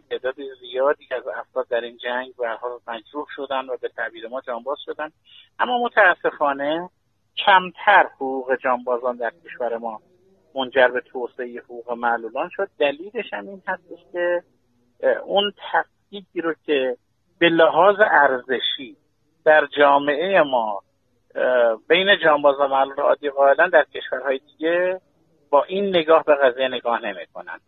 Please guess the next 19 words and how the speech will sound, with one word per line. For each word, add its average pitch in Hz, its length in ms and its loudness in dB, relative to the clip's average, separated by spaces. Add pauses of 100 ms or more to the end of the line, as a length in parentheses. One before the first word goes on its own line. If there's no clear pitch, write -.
(100)
و، 120 320 4 (680)
اه، 120 180 -4 (100)
در، 139 180 4 (1120)
البته 135 380 0
توجه 143 560 2
می‌کنن 123 440 -6
به 123 80 -12
اینکه 120 200 -16 (120)
سربازانی 120 680 -2
که 120 140 -2
از 120 80 -4
ج-، - 360 -12
جنگ 151 340 2
برمیگردن 120 680 -2
احتیاج 123 260 -10
به 127 80 -10
توجهات 117 520 -8
ویژه 131 400 -6
دارن، 98 260 -4